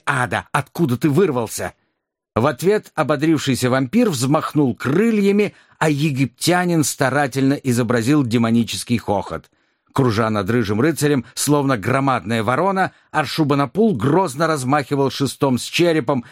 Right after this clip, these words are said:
целя в незащищенную голову Неда. Тот успешно отмахивался топором и даже пару раз зацепил развивающийся подол чёрного балахона магистра. «Девочки,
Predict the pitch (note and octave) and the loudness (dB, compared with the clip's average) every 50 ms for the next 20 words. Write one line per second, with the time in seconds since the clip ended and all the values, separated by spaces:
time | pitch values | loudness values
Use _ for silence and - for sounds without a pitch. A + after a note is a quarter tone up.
0 | - _ _ - - D3+ D#3 D#3+ D3+ D3 B2 A2+ C#3 C3+ A#2 B2+ B2 - - C#3+ | -18 _ _ -2 0 2 2 2 2 0 0 0 0 0 0 0 -2 0 -2 -2
1 | B2 - - C#3 C3+ B2+ B2 B2+ B2+ A#2+ F#2+ F#2 A#2+ A#2 G#2+ G#2 G2+ A2+ A2 A2 | -2 0 0 0 2 2 2 2 2 2 0 0 0 0 0 0 0 0 0 0
2 | G#2 F#2+ D2+ D#2+ D2+ - _ _ _ _ _ _ - D3+ B2+ - - - C3+ A#2 | -2 -2 -4 -8 -10 -10 _ _ _ _ _ _ 0 0 0 -2 -4 -6 -6 -6
3 | - - C#3+ B2+ G#2+ - B2 A2+ A2 - B2 D3 E3 D3+ - C#3+ C#3+ C#3 A#2+ - | -2 -2 0 0 0 0 -2 -2 0 0 0 0 0 0 0 0 0 0 0 0
4 | B2+ A#2 - - - C#3+ C3+ E3+ F#3+ F#3+ - - C#3+ B2 D3 D3 B2+ C3 C#3+ - | -2 -2 -2 -2 -2 0 0 0 0 -2 -2 -4 -2 0 0 0 0 -2 -4 -6
5 | - _ D#3 D#3 D3+ C3 C3 B2+ B2 A#2 C#3+ E3 F3 - - - - - - C3 | -2 _ 0 0 0 0 0 -2 0 0 0 -2 -2 -4 -8 -14 -18 -8 -2 0
6 | B2 D3+ D#3 - - F3+ E3+ - - E3+ B2 G#2 F#2 F#2 A2+ G#2+ F#2 G#2 A2 A2 | 0 0 0 0 0 -2 0 2 2 2 2 2 2 0 0 0 0 0 0 2
7 | A#2+ A#2 A2+ G#2 - - A#2 G2 - A2+ F#2+ - G#2 G2+ C3 C#3+ C#3+ - - - | 2 2 0 -2 -2 -2 -4 -2 -2 -2 -2 -2 0 0 2 0 0 -2 -6 -16
8 | _ _ - B2 A2+ A2 A2 A2+ G#2+ G#2+ G2+ F#2 A2 G2+ F#2+ - - A2+ G#2 G#2 | _ _ -2 0 0 0 0 0 0 0 0 0 -2 -2 -2 -2 -2 -2 0 0
9 | G2+ G#2 G#2+ G2 A2+ G2+ F2 - - - D#2+ C#2 - _ _ _ _ _ _ _ | 0 0 0 0 -2 -2 -2 -4 -6 -8 -10 -10 -12 _ _ _ _ _ _ _
10 | _ _ _ _ _ _ _ _ _ _ _ _ _ _ _ _ _ _ _ _ | _ _ _ _ _ _ _ _ _ _ _ _ _ _ _ _ _ _ _ _
11 | _ _ _ _ _ _ - C3+ D#3+ F3 E3 - - - - D3 B2 | _ _ _ _ _ _ -2 0 2 2 0 -2 -4 -2 -2 -2 -2